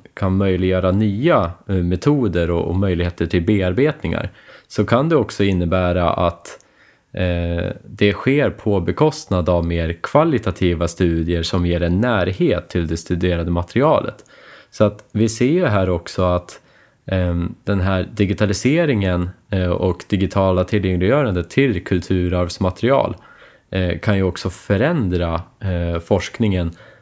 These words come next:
på ett sätt som, som kanske inte i alla,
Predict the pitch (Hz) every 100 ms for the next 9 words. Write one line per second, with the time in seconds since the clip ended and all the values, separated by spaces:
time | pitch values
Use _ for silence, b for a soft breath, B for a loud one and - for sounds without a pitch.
0 | B B _ _ - 117 110 98 - 104
1 | 92 - 98 90 - - 92 87 95 98
2 | 90 101 95 - 101 120 170 104